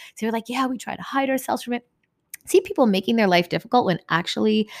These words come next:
that was not even one of the conditions for breaking, uh, wudu, uh, breaking your fast, excuse me. And so subhanAllah, just because our families have passed things on for generation doesn't always mean they're correct. So I just wanted to point that out here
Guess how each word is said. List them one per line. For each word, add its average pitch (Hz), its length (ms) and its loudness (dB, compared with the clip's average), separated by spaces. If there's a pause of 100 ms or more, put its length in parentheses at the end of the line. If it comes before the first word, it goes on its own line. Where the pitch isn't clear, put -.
(200)
that 170 340 2
was 190 200 2
not 185 380 0
even 214 680 2
one 208 140 2
of 214 60 2
the 220 80 0
conditions 330 420 -2
for 175 300 2
breaking, 165 520 -2 (120)
uh, 165 340 -2
wudu, 220 460 0
uh, 170 140 -4
breaking 185 460 0
your 151 200 0
fast, - 360 -4
excuse - 320 -8
me. - 120 -12 (300)
And 240 120 0
so 320 140 6
subhanAllah, 254 920 6 (220)
just 277 200 2
because 403 280 0
our 415 100 6
families 208 440 -2
have 196 160 -4
passed 180 340 0
things 208 180 -6
on 170 140 -2
for 196 100 -8
generation 160 580 -6
doesn't 214 280 -4
always 208 200 -2
mean 180 320 -4
they're 254 220 -6
correct. - 360 -4
So - 120 -6
I 202 40 -2
just 233 120 -8
wanted 381 220 -2
to - 40 -20
point 277 220 -2
that 262 100 2
out 202 220 2
here 190 320 4